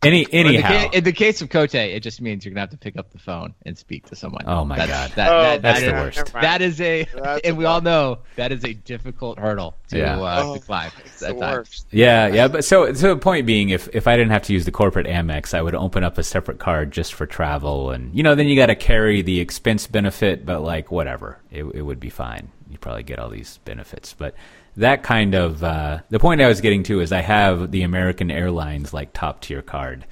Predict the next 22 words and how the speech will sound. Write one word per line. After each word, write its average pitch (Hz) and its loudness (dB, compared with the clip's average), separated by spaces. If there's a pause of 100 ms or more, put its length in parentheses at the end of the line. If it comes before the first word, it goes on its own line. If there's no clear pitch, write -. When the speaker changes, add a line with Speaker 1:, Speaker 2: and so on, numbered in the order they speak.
(440)
Speaker 1:
which - -8
gets - -6
you 85 -2
all 80 -2
sorts 78 -4
of 69 -8
great 71 -6
stuff, 58 -10
but, 85 -8 (200)
uh, 71 -10 (340)
I 104 -4
don't 117 2
really 110 4
get 98 0
any 92 -2
of 78 -4
the 80 -6
travel 85 -4
credits 71 -12
because 73 -12
I 78 -8
don't 71 -10